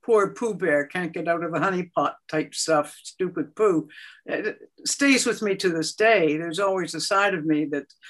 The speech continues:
thinks that. And that's partly because I had one brother, my eldest brother, Hal, who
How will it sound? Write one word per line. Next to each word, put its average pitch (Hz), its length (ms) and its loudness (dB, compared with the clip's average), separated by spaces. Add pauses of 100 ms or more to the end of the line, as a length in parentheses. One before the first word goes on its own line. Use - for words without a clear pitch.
(160)
thinks 247 220 2
that. - 200 4
And 233 140 2
that's 247 160 0
partly 311 340 4
because 190 440 -2
I 175 140 -2
had 180 260 -4 (360)
one 214 280 4
brother, 165 340 2
my 175 240 2
eldest 180 380 -4
brother, 156 260 2
Hal, 170 360 2
who 165 340 -6